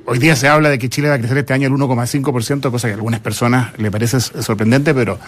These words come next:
habíamos algunos de nosotros que ya anticipábamos eso el año pasado, así que tampoco es tan,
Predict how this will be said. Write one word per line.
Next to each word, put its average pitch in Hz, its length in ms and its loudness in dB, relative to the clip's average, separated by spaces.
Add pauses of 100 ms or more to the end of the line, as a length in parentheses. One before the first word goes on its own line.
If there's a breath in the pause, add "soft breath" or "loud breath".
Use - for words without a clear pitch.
(460 loud breath)
habíamos 120 580 0
algunos 117 300 4
de 143 60 4
nosotros 123 340 0
que 110 140 -2
ya 120 440 0 (140)
anticipábamos 123 880 0
eso 131 160 0
el 113 60 0
año 117 160 0
pasado, 123 320 2
así 107 160 -4
que 117 80 -4
tampoco 120 360 -4
es 110 80 -6
tan, 117 280 -2